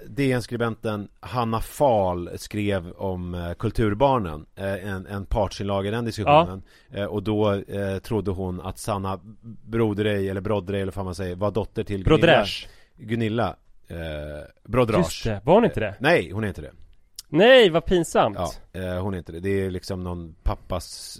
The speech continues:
Speaker 1: eh, svåger, någon svågers syssling eller något. Det var jätteavlägset. Brodrage, är det så man säger? Jag har alltid undrat.
Speaker 2: Brodrage.
Speaker 1: Ja, brodrage.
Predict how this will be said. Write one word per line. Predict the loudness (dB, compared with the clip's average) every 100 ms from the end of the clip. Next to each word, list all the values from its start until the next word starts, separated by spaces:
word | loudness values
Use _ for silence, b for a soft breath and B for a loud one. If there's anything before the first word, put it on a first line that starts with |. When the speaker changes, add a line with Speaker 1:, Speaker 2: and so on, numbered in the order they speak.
| -8
Speaker 1:
eh, | -8 -8 -10 -12
svåger, | -4 0 0 0 -4
någon | -4
svågers | -4 -2 -2 -2
syssling | -6 -8 -8 -6 -6
eller | -6
något. |
Det | -6
var | -6
jätteavlägset. | -6 -6 -6 -6 -8 -16 b b
Brodrage, | -2 4 4 8 6 6 2 -2
är |
det | 0
så | 0
man | 0
säger? | 4
Jag | 4
har |
alltid | 4 4
undrat. | 2 0 4
Speaker 2:
Brodrage. | 6 8 8 8 6 0 -6
Speaker 1:
Ja, | -2
brodrage. | 2 2 2